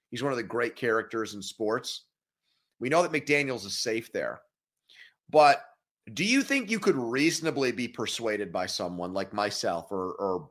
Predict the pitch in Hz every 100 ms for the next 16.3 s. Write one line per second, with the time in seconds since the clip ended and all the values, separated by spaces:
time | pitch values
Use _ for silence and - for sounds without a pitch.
0 | - 147 - 143 123 117 107 95 98 90
1 | 95 82 - _ _ _ _ _ _ _
2 | _ _ _ _ - - - - - _
3 | 98 147 143 131 - _ _ 143 143 147
4 | 190 214 214 214 185 151 113 117 117 127
5 | 127 - - - 107 98 - 107 92 87
6 | 92 _ _ _ _ _ 107 110 147 147
7 | 135 147 135 127 - 107 - 101 87 85
8 | - - _ _ _ 92 127 - 117 107
9 | - 107 82 - 57 - _ _ _ _
10 | _ _ - 135 147 135 139 131 131 127
11 | 131 123 107 113 101 117 113 104 104 98
12 | 107 104 104 107 - _ _ _ _ _
13 | _ _ _ _ _ _ _ _ _ _
14 | _ _ _ _ _ _ _ _ _ _
15 | - 156 190 208 220 - 165 165 143 123
16 | 95 80 -